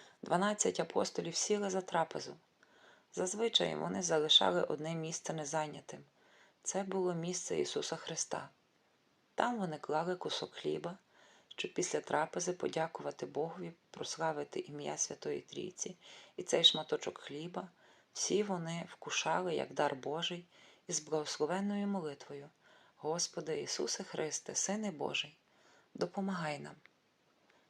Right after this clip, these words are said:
Звідси приходить дуже коротка молитва: «Господи Ісусе Христе, Сине Божий, помилуй мене, грішного, грішну», яку рекомендується багато разів повторяти при всякій скруті, раптових негараздах чи перед наглою смертю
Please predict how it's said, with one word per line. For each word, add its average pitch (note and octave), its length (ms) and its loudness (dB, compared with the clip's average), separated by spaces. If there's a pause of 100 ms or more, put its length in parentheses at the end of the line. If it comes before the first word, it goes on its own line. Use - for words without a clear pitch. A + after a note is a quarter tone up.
Звідси F#3+ 320 0
приходить F3+ 480 0
дуже E3+ 240 2
коротка F3 480 0
молитва: E3 560 -4
«Господи D#3+ 560 -2
Ісусе - 400 -2
Христе, - 420 -4
Сине D#3 320 -2
Божий, E3 480 0 (420)
помилуй F#3 500 2
мене, D#3 240 -4
грішного, F3 580 2
грішну», D#3+ 480 2 (480)
яку - 200 0
рекомендується F3+ 720 0
багато E3 480 -2
разів D#3+ 260 -2
повторяти E3 640 -2
при - 160 -8
всякій - 380 -2
скруті, - 520 -8 (420)
раптових F#3+ 600 -2
негараздах C#3+ 640 -2
чи - 300 0 (120)
перед D#3 200 2
наглою F3 420 -2
смертю C#3+ 580 -4